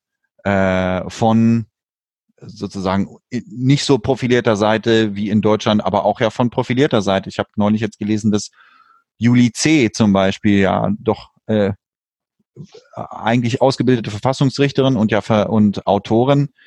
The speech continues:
ähm, sich einer, sich mit einer Reihe von Leuten zusammengetan hat, d-, die also, ähm, unter anderem aus verfassungsrechtlichen Gründen, ähm, Bedenken an den deutschen Maßnahmen angemeldet haben.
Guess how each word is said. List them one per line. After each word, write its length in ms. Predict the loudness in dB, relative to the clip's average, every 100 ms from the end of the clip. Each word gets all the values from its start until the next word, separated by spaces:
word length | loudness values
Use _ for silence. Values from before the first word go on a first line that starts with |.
| _ _ -2
ähm, 380 | 2 2 2 -2
sich 320 | -4 -4 -2
einer, 340 | 0 0 -2
sich 180 | -4 -2
mit 80 | -2
einer 240 | 0 0
Reihe 220 | 2 0
von 140 | 0 2
Leuten 220 | 2 0
zusammengetan 560 | -2 0 2 2 2 2
hat, 160 | 0 -6 -8
d-, 260 | -6 -6
die 420 | -8 -6 -4 -4 -8
also, 640 | -4 -2 0 0 0 0
ähm, 420 | 0 2 4 2 -2 _ _ -20 -20 -20 _ _ _ _ _ _ _ _ _ _ _ _
unter 300 | 2 2 2
anderem 320 | 2 2 2
aus 140 | 0 -2
verfassungsrechtlichen 800 | -4 -2 -2 -2 -4 -2 0 0
Gründen, 680 | 2 0 0 0 0 -2 -10 _ _ _ _
ähm, 460 | -2 0 2 2 0
Bedenken 580 | -2 0 0 0 0 -2 -2
an 360 | 2 2 2 -2
den 280 | -2 2
deutschen 360 | 2 2 2 0
Maßnahmen 480 | 2 0 0 0 2
angemeldet 560 | 2 2 2 0 -2
haben. 300 | -4 -6 -6